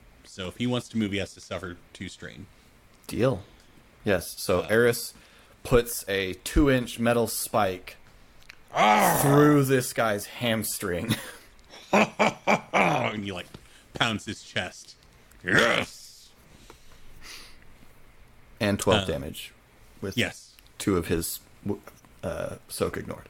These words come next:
Speaker 1: Okay, so that is, oh, Eris's, uh,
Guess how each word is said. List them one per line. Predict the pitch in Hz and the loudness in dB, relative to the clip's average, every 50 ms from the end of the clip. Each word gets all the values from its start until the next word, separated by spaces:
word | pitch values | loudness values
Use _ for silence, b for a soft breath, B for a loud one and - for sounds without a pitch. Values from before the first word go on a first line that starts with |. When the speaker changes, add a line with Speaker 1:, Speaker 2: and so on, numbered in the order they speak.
| - - - - - - - - _ _ - - - - - | -20 -20 -20 -20 -20 -20 -20 -20 _ _ -20 -20 -16 -6 -4
Speaker 1:
Okay, | 151 160 233 240 160 110 - | -4 -2 -2 -4 -4 -6 -8
so | - - - - - 135 127 123 120 120 117 110 | -12 -20 -18 -8 -4 -2 -2 0 -2 -2 -2 -4
that | 98 92 113 120 127 127 - - - | -4 -2 -2 -2 -2 -4 -6 -10 -8
is, | 117 117 113 113 110 110 110 107 104 101 101 98 95 92 - - - _ - - | -6 -4 -4 -2 -4 -4 -4 -4 -6 -6 -6 -8 -8 -10 -14 -20 -20 _ -16 -14
oh, | 113 113 - - - - - - - - - - _ - - - - - | -14 -14 -14 -20 -20 -20 -20 -20 -20 -20 -20 -20 _ -20 -20 -20 -12 -8
Eris's, | 113 110 107 110 - - - 117 117 117 113 117 113 - - - - - - | -6 -4 -4 -6 -6 -8 -8 -6 -6 -6 -6 -8 -10 -14 -18 -20 -20 -14 -10
uh, | 101 101 95 92 | -6 -6 -4 -6